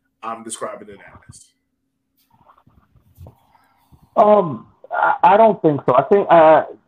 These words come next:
Speaker 2: I think you, you, you pretty much nailed it. Um, one thing that I, I do look at with regard to,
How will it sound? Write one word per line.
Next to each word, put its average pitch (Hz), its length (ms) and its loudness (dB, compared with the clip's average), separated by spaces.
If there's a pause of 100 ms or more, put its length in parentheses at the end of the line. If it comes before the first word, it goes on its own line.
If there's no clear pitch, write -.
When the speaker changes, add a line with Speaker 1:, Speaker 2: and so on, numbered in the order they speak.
Speaker 2:
I 160 120 2
think 165 300 -2
you, 147 220 -2
you, 123 300 -6
you 117 100 -4
pretty 120 260 -4
much 110 240 -2
nailed 113 280 0
it. 104 160 -2
Um, 104 640 0 (520)
one 165 440 2
thing 160 280 -2
that 131 240 0 (300)
I, 117 260 2
I 117 140 2
do 110 240 -4 (100)
look 123 360 -2
at 135 320 2 (340)
with 117 260 -4
regard 110 480 0 (220)
to, 107 440 -6